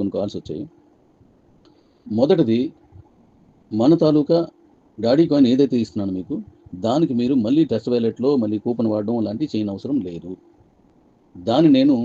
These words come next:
ఎక్స్చేంజ్‌లో నుంచే మీకు మీ అకౌంట్లోకి, అంటే మీరు మీ తాలూకా అకౌంట్ ఇస్తాను, దాంట్లోకి నేను ఫ్రీగానే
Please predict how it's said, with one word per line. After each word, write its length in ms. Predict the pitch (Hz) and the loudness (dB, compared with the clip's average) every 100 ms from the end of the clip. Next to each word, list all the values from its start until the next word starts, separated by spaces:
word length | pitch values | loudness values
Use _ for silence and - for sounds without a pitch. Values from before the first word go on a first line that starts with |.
| 127 - 120 | -6 -8 -8
ఎక్స్చేంజ్‌లో 420 | - 190 175 156 147 | -2 0 4 4 4
నుంచే 240 | 135 175 170 | 2 2 2
మీకు 180 | 127 120 113 - - _ _ _ _ _ _ - | 2 -2 -6 -10 -20 _ _ _ _ _ _ 4
మీ 60 | 135 123 | 6 6
అకౌంట్లోకి, 440 | 143 127 127 117 107 - _ _ 113 | 4 4 0 -2 -4 -10 _ _ -4
అంటే 120 | 120 107 117 | 0 2 2
మీరు 180 | 113 104 80 - - 120 | 2 0 -4 -14 -4 2
మీ 80 | 127 117 110 | 2 2 0
తాలూకా 220 | 123 110 | -2 -2
అకౌంట్ 180 | 127 113 | -2 -4
ఇస్తాను, 220 | 113 139 131 | -2 -2 -2
దాంట్లోకి 380 | 104 127 117 107 104 | -2 -2 -4 -4 -4
నేను 140 | 110 226 _ _ - | -4 -8 _ _ -2
ఫ్రీగానే 400 | 120 165 156 | 2 6 6